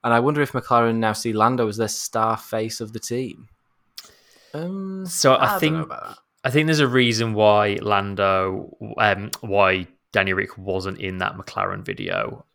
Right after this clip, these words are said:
Speaker 2: I saw someone mention the Discord, and I'm sure someone's probably about to tell me what that was in the live show chat. There was, like, a legitimate reason why he just wasn't there for the filming. But that being said, like,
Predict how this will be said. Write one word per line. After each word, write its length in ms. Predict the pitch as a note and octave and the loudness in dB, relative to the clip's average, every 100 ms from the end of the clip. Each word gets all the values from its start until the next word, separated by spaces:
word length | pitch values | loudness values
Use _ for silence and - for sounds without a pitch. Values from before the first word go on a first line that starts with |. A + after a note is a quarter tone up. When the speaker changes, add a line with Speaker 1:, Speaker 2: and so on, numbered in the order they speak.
| - | -6
Speaker 2:
I 100 | G2+ | -4
saw 340 | - - A2+ | -2 2 2
someone 240 | G#2 A2 G2+ | 0 -2 0
mention 300 | G2+ G2+ - | 0 -2 -8
the 60 | |
Discord, 600 | G2 G#2 - - - G#2+ | -8 -8 -8 -8 -6 -6
and 260 | - F#2 F#2+ | -8 -10 -10
I'm 120 | G2 | -10
sure 260 | - G2+ F#2 | -6 -4 -4
someone's 360 | - G2+ F#2+ - | -4 -6 -8 -8
probably 440 | - G2+ F#2 F#2 | -4 -4 0 -2
about 240 | F#2+ - - | 0 -2 -4
to 40 | |
tell 180 | - F#2+ | -6 -4
me 60 | F#2+ | -4
what 160 | - | -6
that 160 | - - | -6 -6
was 160 | G#2+ G2 | -10 -8
in 60 | |
the 80 | A#2 | -6
live 220 | - - | -4 -4
show 160 | - - | -6 -8
chat. 320 | - G#2+ - | -8 -8 -2
There 120 | A2 | 0
was, 140 | G#2 G#2 | 2 4
like, 200 | G#2 G#2 | 2 2
a 40 | |
legitimate 500 | G2+ F#2 G2 - G#2+ | -4 -4 -6 -6 -6
reason 360 | G2 F#2+ F#2 F#2 | -4 -6 -6 -2
why 220 | F#2 F#2 | 0 0
he 120 | F#2 | -2
just 200 | F#2 F#2+ | -10 -8
wasn't 260 | F#2+ F#2 G2+ | -6 -6 -4
there 160 | F#2+ | -6
for 80 | - | -6
the 60 | G#2+ | -14
filming. 560 | - F#2+ F2+ F2+ A2+ A2 | -10 -8 -8 -12 -14 -8
But 400 | G#2+ G2+ - - - - - - _ _ _ _ _ _ _ _ _ _ _ - | -4 -4 -6 -18 -18 -20 -20 -20 _ _ _ _ _ _ _ _ _ _ _ 6
that 180 | B2 | 6
being 220 | B2 B2 A#2 | 6 0 0
said, 400 | - A#2+ C3 B2+ | 0 2 4 4
like, 420 | A2 G#2 - | 2 0 -6